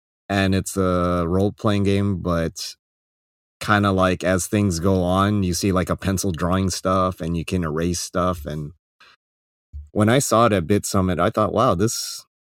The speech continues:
would be a pretty interesting game to play on Switch because it's quite unique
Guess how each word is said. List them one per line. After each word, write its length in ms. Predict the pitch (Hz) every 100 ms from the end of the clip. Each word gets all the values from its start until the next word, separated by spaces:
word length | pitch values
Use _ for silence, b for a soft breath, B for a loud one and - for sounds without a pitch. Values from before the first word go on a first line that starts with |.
| _ _ _ - _ -
would 120 | 110
be 120 | 131
a 60 | 113
pretty 280 | - 120
interesting 480 | 104 110 110 - 104
game 220 | 85 101
to 80 | 95
play 300 | - - 127
on 180 | 101 82
Switch 440 | 82 - 101 - -
because 560 | 95 98 92 85 87 -
it's 300 | 90 - - _ _ _ -
quite 260 | - 101 -
unique 680 | 107 95 92 113 - -